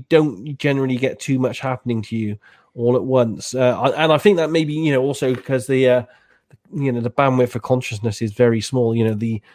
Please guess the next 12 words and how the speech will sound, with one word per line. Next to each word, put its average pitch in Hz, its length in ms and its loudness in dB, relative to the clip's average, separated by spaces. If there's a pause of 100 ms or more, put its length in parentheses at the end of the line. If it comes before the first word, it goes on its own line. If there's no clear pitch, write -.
(220)
the 110 100 -8 (220)
kind 123 160 0
of 117 160 2
aperture 123 460 -2
to 113 120 -8
the 104 80 -8
target 120 420 0
is 110 140 -12
a 101 80 -12
tiny 120 560 -4
little 110 300 -6
hole. 110 500 -4